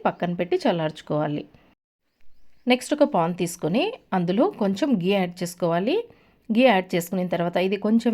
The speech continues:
వేడయ్యాక ఇందులో కిస్మిస్ అలాగే జీడిపప్పు పలుకులు యాడ్ చేసుకొని వీటిని మంచి రంగు వచ్చేంత వరకు వేయించుకోవాలి. స్టవ్ ఖచ్చితంగా మీడియం ఫ్లేమ్‌లోనే పెట్టుకోవాలండి. చూడండి, ఈ విధంగా జీడిపప్పు,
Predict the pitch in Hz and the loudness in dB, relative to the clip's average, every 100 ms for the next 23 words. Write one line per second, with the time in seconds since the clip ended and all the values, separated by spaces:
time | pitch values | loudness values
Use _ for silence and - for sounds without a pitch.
0 | 190 170 180 170 165 277 403 - 175 175 | 2 2 2 0 -2 0 0 0 -2 0
1 | 285 466 - _ - 196 202 180 - 453 | 0 -2 -8 _ -6 -6 -4 -4 -2 -2
2 | 220 180 170 349 185 190 185 180 - 180 | -2 -2 0 0 2 2 2 -2 0 -2
3 | 165 180 160 156 - 160 - 196 311 466 | -2 -2 -2 -4 -6 -8 -6 -2 -2 -4
4 | - - - 240 226 349 392 233 233 226 | -12 -14 0 0 2 0 2 4 2 0
5 | 190 175 175 175 175 165 175 359 220 175 | 0 -2 -2 -4 -2 -4 -2 0 2 0
6 | - 175 165 160 170 - - - 240 294 | -4 -4 -2 -2 -6 -10 -12 -2 0 0
7 | 226 - 185 190 349 196 165 175 180 175 | -4 -4 -4 -2 0 0 -2 -2 -2 0
8 | 175 185 175 - 180 175 175 226 480 - | -2 -2 -6 -2 0 0 0 -2 -4 -8
9 | _ _ _ _ _ _ _ _ _ _ | _ _ _ _ _ _ _ _ _ _
10 | _ _ _ _ _ _ _ _ _ - | _ _ _ _ _ _ _ _ _ 0
11 | 240 208 214 370 - 208 196 196 233 381 | 0 2 0 -2 0 -2 0 0 0 -2
12 | 208 196 190 196 294 | -2 -2 0 0 -2